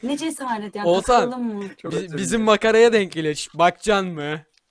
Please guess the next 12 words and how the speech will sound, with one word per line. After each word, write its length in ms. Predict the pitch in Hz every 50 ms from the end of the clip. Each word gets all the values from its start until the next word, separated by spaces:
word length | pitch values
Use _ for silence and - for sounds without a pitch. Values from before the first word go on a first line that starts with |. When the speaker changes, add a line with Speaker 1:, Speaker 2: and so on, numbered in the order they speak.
| _ _ _ _ _ _ 147
Speaker 2:
Bizim 200 | 147 147 180 170
karasullar 680 | 185 190 180 190 170 147 208 196 190 202 196 185 170
Speaker 3:
<laughs> 0 |
Speaker 2:
böyle 200 | 190 196 196 202
yaklaşır 480 | 185 165 147 - - 143 135 - 135 113
kızlara. 360 | - 135 120 117 131 123 - -
"Alo, 340 | 147 151 160 170 175 156 151
bakıyor 320 | 170 170 - 202 190 180
Speaker 3:
Yani 80 | 175 196
Speaker 2:
musun?" 260 | 180 165 147 135 139
Speaker 3:
işte 120 | 147 - -
ak- 260 | - 190 196 -